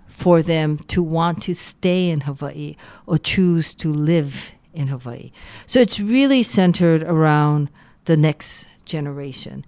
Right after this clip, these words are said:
And how is it that we begin to address the issues that face us, that challenge us, that we have been, um, basically able to ignore and just sweep under the rug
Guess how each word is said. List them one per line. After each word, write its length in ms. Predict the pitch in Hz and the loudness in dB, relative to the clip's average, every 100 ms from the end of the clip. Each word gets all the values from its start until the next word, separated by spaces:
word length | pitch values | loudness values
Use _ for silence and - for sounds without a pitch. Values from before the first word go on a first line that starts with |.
| - - _ | -20 -20 _
And 400 | - 160 156 160 - | 0 2 2 0 -4
how 500 | - - 185 190 180 | -14 0 4 4 4
is 160 | 156 | 2
it 140 | 160 147 | -2 -2
that 200 | 143 143 | -4 -2
we 200 | 175 156 | -2 -2
begin 480 | 147 151 151 147 143 | -2 -4 -2 -2 -2
to 340 | - 151 143 151 - - - - | -4 -4 -4 -8 -16 -20 -20 -2
address 600 | 170 151 170 151 147 - | -2 0 2 2 2 -6
the 160 | - 160 175 | -12 -4 -2
issues 640 | 165 - 165 151 147 - - | -2 -4 -4 -4 -6 -10 -8
that 280 | 165 151 - | -2 -2 -2
face 400 | - 269 262 151 | 0 0 0 -4
us, 380 | 139 - - _ - - | -6 -8 -12 _ -20 -10
that 160 | 165 - | -8 -2
challenge 480 | - 233 247 214 160 | 4 4 6 4 2
us, 280 | 151 147 | -6 -6
that 140 | - 170 | -2 2
we 180 | 175 202 | 4 6
have 220 | 196 170 | 4 4
been, 280 | 175 160 156 - - - _ - | 4 4 0 -8 -20 -20 _ -12
um, 400 | 190 151 151 156 _ - | -8 -6 -6 -8 _ 4
basically 640 | 185 185 208 - 190 180 | 4 4 -2 2 2 4
able 380 | 180 185 190 190 | 4 6 4 0
to 220 | - 202 | -2 -2
ignore 460 | 196 175 175 202 202 | 2 4 6 6 4
and 200 | 180 170 | 2 2
just 400 | 185 - - - - - | -4 -8 -16 -18 -14 -14
sweep 300 | - - 196 175 | -6 -2 0 2
under 200 | 208 220 | 2 2
the 120 | 240 | 0
rug 300 | 294 277 | -2 -6